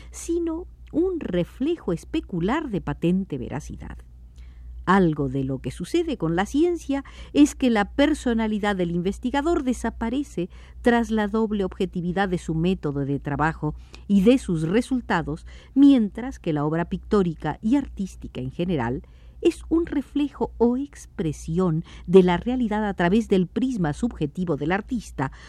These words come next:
cuya individualidad diferencial queda indeleblemente materializada en la obra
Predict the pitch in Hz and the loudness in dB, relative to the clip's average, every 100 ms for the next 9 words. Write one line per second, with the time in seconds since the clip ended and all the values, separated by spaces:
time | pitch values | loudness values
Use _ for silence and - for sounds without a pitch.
0 | - - 294 285 254 233 233 202 233 226 | -20 4 6 8 6 4 4 4 2 2
1 | 190 185 175 175 175 160 196 - 196 156 | 2 2 2 4 2 4 0 0 0 0
2 | - 147 139 170 - - - - 294 262 | 0 -2 -2 -2 -8 -20 -12 -2 0 0
3 | - - 233 226 220 220 240 262 240 226 | -6 -2 0 2 0 0 -2 -2 -2 0
4 | 240 240 220 214 214 190 185 180 190 220 | 0 0 -2 -2 -4 -4 -4 -4 -4 -2
5 | 214 208 220 165 160 | 0 4 4 4 0